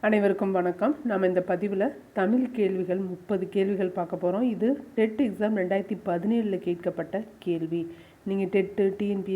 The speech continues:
எஸ் சி எது படிச்சாலும் இந்த கேள்விகள் உங்களுக்கு யூஸ்ஃபுல்லா இருக்கும். ஃபர்ஸ்ட் கொஸ்டின், அதுக்கப்புறம் ஆன்சர் வரும். அஞ்சு நிமிஷத்துல ஒரு தேர்ட்டி கொஸ்டின்ஸ்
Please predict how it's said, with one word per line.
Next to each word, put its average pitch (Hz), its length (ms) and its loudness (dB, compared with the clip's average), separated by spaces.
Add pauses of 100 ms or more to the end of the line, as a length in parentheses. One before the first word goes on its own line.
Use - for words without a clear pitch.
எஸ் 180 140 -2
சி 196 160 -2
எது 196 180 -2
படிச்சாலும் 196 480 0 (200)
இந்த 185 140 -2 (100)
கேள்விகள் 190 400 2
உங்களுக்கு 170 400 -4
யூஸ்ஃபுல்லா 180 440 -2
இருக்கும். 202 240 -2 (360)
ஃபர்ஸ்ட் 202 340 -4
கொஸ்டின், 254 280 2 (120)
அதுக்கப்புறம் 185 400 -2
ஆன்சர் 180 340 -2
வரும். 185 240 -2 (480)
அஞ்சு 202 260 0
நிமிஷத்துல 220 460 0
ஒரு 214 180 0
தேர்ட்டி 185 300 0
கொஸ்டின்ஸ் 202 340 -4